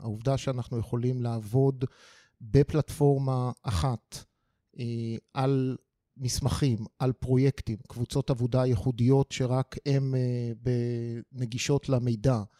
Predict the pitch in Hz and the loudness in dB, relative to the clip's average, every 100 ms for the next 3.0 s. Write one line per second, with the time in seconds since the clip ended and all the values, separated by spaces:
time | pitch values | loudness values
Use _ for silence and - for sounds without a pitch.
0 | - - _ - 143 139 127 131 131 123 | -20 -20 _ 2 4 4 2 0 0 -2
1 | - 127 127 120 - 135 127 - 135 131 | 0 0 0 -2 -2 0 0 0 -2 -4
2 | 127 123 _ _ _ _ - 127 120 | -6 -10 _ _ _ _ -10 -6 -2